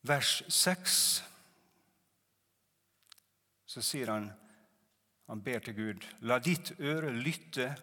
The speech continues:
og øynene dine være åpne, så du hører din tjeners bønn som jeg ber til deg nå, både dag og natt, for israelittene, dine tjenere.»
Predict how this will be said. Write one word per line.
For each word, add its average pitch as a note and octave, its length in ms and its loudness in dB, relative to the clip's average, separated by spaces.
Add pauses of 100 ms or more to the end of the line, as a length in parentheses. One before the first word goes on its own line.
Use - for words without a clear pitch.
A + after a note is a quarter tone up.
(160)
og C3+ 160 -2
øynene C#3+ 500 0
dine A2+ 260 -2
være A#2 200 0
åpne, B2 500 -8
så A#2+ 140 -4
du A#2 160 -8
hører C3+ 400 -2
din A2 160 -4
tjeners B2+ 640 -4
bønn G#2+ 320 -6
som A2 240 -6
jeg A2+ 160 -4
ber A#2+ 240 -2
til G#2 240 -4
deg A2+ 160 -2
nå, C#3+ 400 -2 (680)
både B2 260 -4
dag B2+ 240 2
og A2+ 140 -4
natt, - 420 -8 (240)
for B2+ 460 -2 (420)
israelittene, A2 880 -4 (720)
dine C3 480 -4
tjenere.» A2+ 560 -2